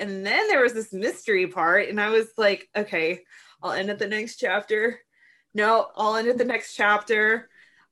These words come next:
Okay, it's one thirty <laughs> in the morning." <laughs> And we are seventy-seven percent done. I mean, what's another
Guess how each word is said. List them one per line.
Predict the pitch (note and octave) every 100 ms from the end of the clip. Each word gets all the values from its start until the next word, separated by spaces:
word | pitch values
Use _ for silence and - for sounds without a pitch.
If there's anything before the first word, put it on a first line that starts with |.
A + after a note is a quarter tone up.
| -
Okay, | F3+ A3 A3 A3+ A3+ A#3 A3+ A3
it's | A3 G#3+ G#3+
one | G#3+ A3 A3+
thirty | A3 G#3+ A#3 A#3 A#3
<laughs> |
in | A#3+ - - - - - E4+ F#4
the | D4+ F4
morning." | - F4 - E4+ - - B3+ E4+
<laughs> | A#4+ - - - - - - - _ - - _ F4+ G#4 - _ _ _ _ _ _ _ _
And | B3 B3+ B3 B3 B3 B3+
we | C4 B3+
are | A#3 A#3 A#3 A3+
seventy-seven | A3+ E4 C#4+ D4+ D#4 D4 D#4+ - C4+ B3+ C4 C#4
percent | D4+ C#4 C4 B3 G#3+
done. | B3 A#3+ A3+
I | A3
mean, | A3 A3 G#3+
what's | A3+ B3+
another | D#4 C4+ C4+ C4 -